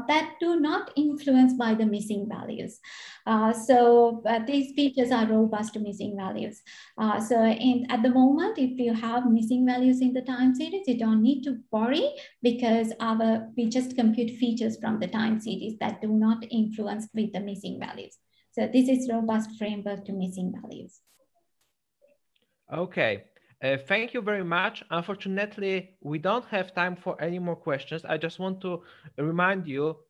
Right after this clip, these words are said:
Speaker 2: that, uh, Tianga is going to be a panelist during our, dur-, during our exciting prediction and forecasting panel. So you could also ask, uh,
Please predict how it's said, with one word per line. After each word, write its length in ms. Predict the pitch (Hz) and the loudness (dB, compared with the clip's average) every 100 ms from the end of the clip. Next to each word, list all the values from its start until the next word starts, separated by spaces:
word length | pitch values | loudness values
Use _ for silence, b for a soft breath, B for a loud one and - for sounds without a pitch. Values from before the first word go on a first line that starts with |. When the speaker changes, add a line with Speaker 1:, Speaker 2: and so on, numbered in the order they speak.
| - | -10
Speaker 2:
that, 380 | 139 151 156 156 | 0 2 2 0
uh, 320 | 151 139 139 | 0 0 -2
Tianga 580 | 139 160 170 175 156 147 - | -4 -4 -4 0 -2 -2 -6
is 460 | 190 220 214 - - _ _ - | -8 -4 -4 -6 -20 _ _ -14
going 380 | 147 170 175 170 | -2 0 0 -4
to 60 | 160 | -6
be 160 | 151 147 | -2 -2
a 60 | |
panelist 760 | 147 180 185 170 143 135 127 135 | -2 -4 -2 -2 -4 -6 -10 -8
during 300 | 147 143 123 | -2 0 0
our, 420 | 143 147 143 147 b b b | 0 0 -2 -6 b b b
dur-, 220 | 139 156 151 | -2 0 0
during 300 | 156 156 139 | 0 0 2
our 200 | 147 147 | 2 0
exciting 760 | 131 - - 160 156 160 156 151 | -2 -10 -2 -2 -2 -6 -10 -8
prediction 540 | - 139 156 151 - 139 | -6 -4 -4 -8 -8 -6
and 260 | 135 135 | -6 -6
forecasting 600 | 156 147 156 143 - 143 - | -6 -6 -4 -6 -6 -14 -6
panel. 380 | 147 131 127 160 _ b b b | -4 -2 -4 -6 _ b b b
So 440 | - 147 143 139 | -2 2 2 0
you 160 | 147 170 | -6 -8
could 160 | 175 165 | -6 -4
also 720 | 143 156 170 160 156 151 - _ - | 0 0 0 0 0 -2 -8 _ -4
ask, 340 | 147 151 - | -2 -2 -2
uh, 60 | 151 | -2